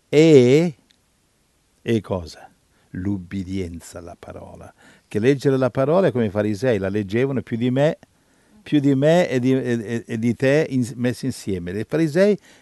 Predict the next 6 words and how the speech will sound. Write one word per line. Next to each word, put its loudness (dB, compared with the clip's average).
memorizzavano 2
cinque 0
primi 2
libri 2
della -2
Torah, -10